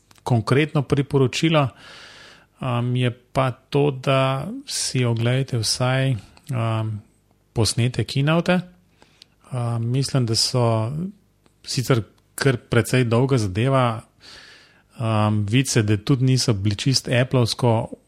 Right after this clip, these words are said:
usklajeni vsi, ampak kakorkoli že, mislim, da se splača tisto pogledati, še posebej, če vas te tehnologije, ehm, navidezne resničnosti ali pa razširjene resničnosti zanimajo.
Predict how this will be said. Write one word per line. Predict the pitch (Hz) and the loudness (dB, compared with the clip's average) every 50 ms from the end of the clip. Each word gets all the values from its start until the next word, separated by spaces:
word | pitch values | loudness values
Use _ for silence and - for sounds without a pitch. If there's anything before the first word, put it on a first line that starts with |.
| _ _ _ - - | _ _ _ -10 -2
usklajeni | - 131 117 - - - 110 104 101 104 117 139 160 160 156 | 0 0 0 0 0 2 2 4 4 4 4 2 4 4 2
vsi, | 143 123 - - 147 143 131 107 - _ _ - - - - - - - _ | 2 2 2 2 2 2 2 0 -4 _ _ -20 -20 -20 -20 -20 -20 -20 _
ampak | - - 123 120 113 104 113 101 | -4 0 0 2 2 2 0 0
kakorkoli | - - 113 117 - - 120 104 - - 120 110 107 107 | 0 0 0 0 2 0 -2 -2 0 0 2 2 2 2
že, | 101 101 113 117 110 | 2 2 2 2 2
mislim, | 110 110 113 107 - 117 107 | 2 0 0 0 -2 -2 -2
da | 104 98 | -2 -2
se | - - | -4 -6
splača | - - - - 113 107 113 117 - - | -8 -10 -6 -2 -2 -2 -2 -2 -4 -6
tisto | 101 - 123 110 - - | -6 -4 -6 -8 -8 -8
pogledati, | - 107 95 104 117 123 123 113 101 | -8 -6 -2 -2 -2 0 0 -2 -4
še | - - | -4 -10
posebej, | 98 - 104 92 107 110 98 104 98 | -8 -8 -6 -4 -2 -2 -2 -2 -4
če | - - 104 | -2 -2 -2
vas | 98 98 95 - - - - - _ _ _ _ - - - - - - - - - - - _ _ | -2 0 0 0 -2 -4 -8 -14 _ _ _ _ -20 -20 -16 -14 -14 -14 -14 -18 -20 -20 -20 _ _
te | _ - 113 101 | _ 0 0 2
tehnologije, | - 110 98 87 107 104 98 104 101 98 107 110 110 107 104 | 2 0 0 2 0 2 2 2 0 0 0 2 2 4 4
ehm, | 104 101 92 82 - - - 120 107 98 98 98 98 98 98 98 101 | 2 2 0 -4 -8 -8 -4 -2 0 0 0 0 -2 -2 -2 -4 -2
navidezne | 101 95 95 107 113 110 107 95 104 101 101 | -2 -2 0 0 0 0 0 0 0 0 0
resničnosti | 98 95 - - 113 110 - - 113 104 95 - - 110 | 0 -2 -2 -2 -2 -2 -2 -2 -2 -2 -2 -4 -6 -4
ali | 98 98 98 95 92 | -4 -4 -4 -6 -6
pa | - - 101 95 92 90 | -6 -4 -4 -2 -2 -4
razširjene | 92 92 101 - - - 113 107 101 101 | -4 -4 -4 -6 -4 -2 -2 -2 0 -2
resničnosti | 98 92 95 90 104 101 101 95 - 104 90 - - 98 | -2 -4 -4 -4 -4 -4 -4 -4 -6 -8 -8 -6 -6 -6
zanimajo. | 92 95 95 98 95 92 90 90 | -6 -4 -4 -4 -4 -2 -4 -4